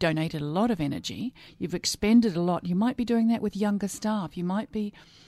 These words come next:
mentoring and training people. And s-, for some of them, it's just never enough. You can never give them enough. So, eh, think about this.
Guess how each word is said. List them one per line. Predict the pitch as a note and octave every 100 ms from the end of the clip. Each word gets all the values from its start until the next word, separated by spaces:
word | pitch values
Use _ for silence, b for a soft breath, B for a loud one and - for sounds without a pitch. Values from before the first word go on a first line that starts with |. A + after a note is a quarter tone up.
| B
mentoring | F#3 G#3 G#3+ A3 G3+
and | F#3+ F#3
training | A3 A3+ B3+ G#3+
people. | F#3 D#3 D3+ -
And | F#3 F#3 F3+ - b b
s-, | - -
for | - G#3+
some | A#3 B3
of | B3+
them, | F3 F#3
it's | F3+
just | - F#3+ G3
never | F#3+ F3+
enough. | F3 G3 D3 -
You | D#3+
can | E3
never | E3 D#3
give | F3+ G3
them | F#3
enough. | D3+ C3+ - - - B B B -
So, | - G#3 G3 G3 G3 G3 - _ _ - -
eh, | - - F3
think | - B3
about | A#3 F3+ -
this. | D3+ D3 -